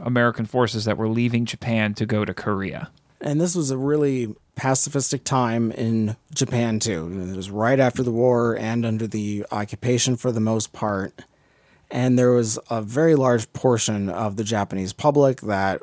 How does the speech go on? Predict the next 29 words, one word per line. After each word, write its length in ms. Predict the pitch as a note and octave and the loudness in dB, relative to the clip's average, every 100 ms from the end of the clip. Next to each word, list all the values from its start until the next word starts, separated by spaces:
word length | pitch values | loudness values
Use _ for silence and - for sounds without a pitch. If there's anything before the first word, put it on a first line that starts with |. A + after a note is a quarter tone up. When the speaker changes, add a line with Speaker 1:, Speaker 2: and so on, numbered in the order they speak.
| - | -10
Speaker 2:
were 340 | - C#3+ A2 | -18 -8 -6
pacifist, 680 | G2 - C3 B2+ B2+ A#2+ - | -4 0 2 2 0 0 -2
and 200 | C#3 A2+ | -4 -4
they 100 | G#2+ | -2
did 220 | G#2+ F#2+ | -4 -4
not 300 | A2 A2+ A2+ | -2 0 0
want 180 | C3 A#2+ | 0 -2
to 100 | B2 | 0
get 160 | A2+ G#2 | -2 0
sucked 380 | - B2 G#2+ A#2 | 2 2 0 -2
into 400 | G#2+ G2+ G2+ G#2 | -2 -2 -4 -4
World 300 | G#2+ G#2 G2+ | -2 -2 -2
War 120 | F#2+ | -4
Three. 420 | - G2 - C#3 _ _ _ _ - | -4 -6 -6 -12 _ _ _ _ -6
That 180 | F#2 F#2 | -2 0
was 180 | G#2+ G2+ | 0 0
a 200 | F#2+ G#2 | -2 -2
big 260 | A2+ G#2 | 0 0
concern 800 | - G#2 - A2 G2+ D2+ - - _ - | 0 2 2 2 2 0 -4 -8 _ -4
at 180 | G3+ | -4
the 80 | - | -4
time. 480 | - C#3 C3+ C#2+ - - _ - | -4 -2 -2 -6 -14 -20 _ -20
The 240 | - C3+ C3+ | -12 -2 -2
people 360 | - D#3+ C#3+ | 0 0 2
had 180 | A#2+ C3+ | 2 2
to 60 | B2+ | 2
make 240 | B2+ A#2+ | 0 -2
a 20 | |
decision 760 | A#2 G#2+ - B2+ G#2 G2 F2+ | -2 -2 0 0 -2 -6 -6